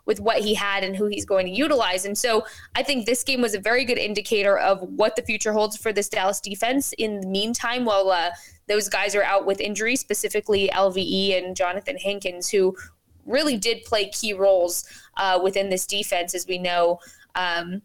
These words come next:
there. But yeah, I think a very resilient group, and I'm just so glad. I am so glad we don't have to hear any Eagles fans saying anything for a while, because I firmly believe at some point down the road,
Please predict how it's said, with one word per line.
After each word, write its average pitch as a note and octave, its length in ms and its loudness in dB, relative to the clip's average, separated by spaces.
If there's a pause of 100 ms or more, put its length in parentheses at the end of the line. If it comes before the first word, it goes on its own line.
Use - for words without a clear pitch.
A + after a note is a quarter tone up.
(140)
there. G3+ 400 4
But G#3 300 0 (420)
yeah, F#4 200 4
I G3 180 0
think F4 180 0
a F4 60 2
very D#4 220 2
resilient D#4 440 2
group, B3+ 380 2
and A3+ 140 -2
I'm A3 160 -2
just - 340 0
so C#4 320 6
glad. G#3+ 880 -2 (160)
I C4 60 -2
am C#4+ 160 0
so - 400 0
glad F#3 340 -2
we G3+ 60 -2
don't - 160 -6
have A#3 160 -8
to - 100 -6
hear A#3 120 2
any - 180 -4
Eagles G3 340 -2
fans F#3 300 -2
saying G3+ 320 0 (160)
anything B3 800 2 (680)
for C#4 240 6
a A#3+ 40 6
while, F#3 560 0
because A3 560 0 (560)
I C4 280 -2 (100)
firmly D#4+ 440 2
believe A#3+ 360 0
at G3 140 -6
some B3+ 340 0
point A#3+ 560 0
down G3+ 240 -4
the G#3 80 0
road, F#3+ 560 4